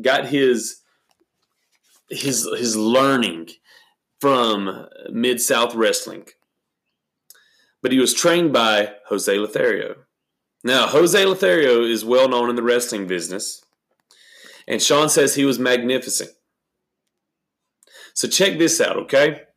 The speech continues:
Things were get-, beginning to pick up, Shawn says, and Jose wanted his career to really take off and go to another level. Shawn says Ho-, Jose,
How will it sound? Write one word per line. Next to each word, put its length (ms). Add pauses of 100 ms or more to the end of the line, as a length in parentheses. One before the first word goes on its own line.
(2250)
Things 260
were 100
get-, 280
beginning 320
to 60
pick 280
up, 260
Shawn 280
says, 600 (1080)
and 180
Jose 800
wanted 340
his 200
career 380
to 120
really 440
take 340
off 220
and 80
go 100
to 100
another 300
level. 360 (380)
Shawn 300
says 220
Ho-, 260
Jose, 640